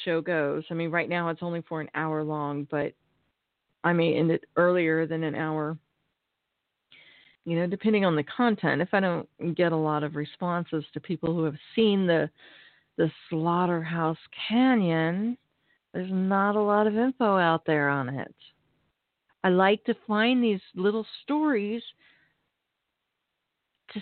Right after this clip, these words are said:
see if other people have experienced it. So tonight you can call in, and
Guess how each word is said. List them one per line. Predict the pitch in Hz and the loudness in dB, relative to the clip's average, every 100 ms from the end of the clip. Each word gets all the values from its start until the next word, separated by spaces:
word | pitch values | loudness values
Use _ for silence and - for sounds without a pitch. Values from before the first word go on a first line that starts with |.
| - | -4
see | 269 277 | 0 0
if | 269 | 0
other | 277 285 | 0 0
people | 269 285 277 | 0 0 0
have | 254 269 | -2 -4
experienced | - - 269 302 233 139 131 - | -6 -4 0 2 0 -2 -6 -6
it. | 147 98 - - | -4 -4 -8 -2
So | 233 220 208 190 180 151 240 | 2 4 2 2 0 -2 -2
tonight | 208 226 339 285 226 - | 0 2 2 2 0 -2
you | 226 | -6
can | 233 214 | -4 -8
call | - 220 202 226 | -4 -2 0 0
in, | 240 180 180 208 - | -2 -2 -4 -6 -8
and | 185 185 185 180 175 180 | -6 -4 -2 -2 -4 -6